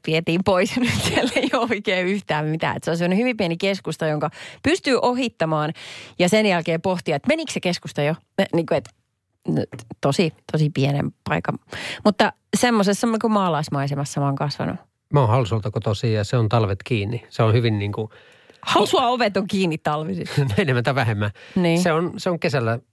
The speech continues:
Speaker 2: eläväinen kunta.
Speaker 1: Monet
Speaker 2: No, en mä ti-,
Speaker 1: on.
Speaker 2: niin,
Speaker 1: Mm.
Speaker 2: en mä tiedä, onko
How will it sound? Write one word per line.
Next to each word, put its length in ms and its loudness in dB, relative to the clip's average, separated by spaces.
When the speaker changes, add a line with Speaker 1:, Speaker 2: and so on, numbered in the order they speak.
Speaker 2:
eläväinen 540 2
kunta. 380 0
Speaker 1:
Monet 200 6
Speaker 2:
No, 40 6
en 0 -
mä 40 4
ti-, 240 0
Speaker 1:
on. 120 -8
Speaker 2:
niin, 220 2
Speaker 1:
Mm. 40 4
Speaker 2:
en 80 2
mä 60 -2
tiedä, 100 0
onko 80 0